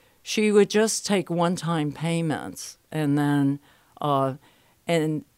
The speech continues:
then resent the fact that, that they weren't operating the restaurants up to her <laughs> standards. She'd send spies or hear complaints and start quarrels with the people who had already paid her this one-time fee for a restaurant.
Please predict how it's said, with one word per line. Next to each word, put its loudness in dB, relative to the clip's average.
then 4
resent 2
the -2
fact 0
that, -8
that 2
they 4
weren't 2
operating 2
the 4
restaurants 0
up -2
to 0
her -2
<laughs> 0
standards. 4
She'd -2
send 0
spies 0
or -6
hear 6
complaints 2
and 2
start 4
quarrels 6
with 0
the 0
people 0
who 2
had 2
already 0
paid 0
her 4
this -4
one-time -4
fee -2
for -2
a -2
restaurant. 0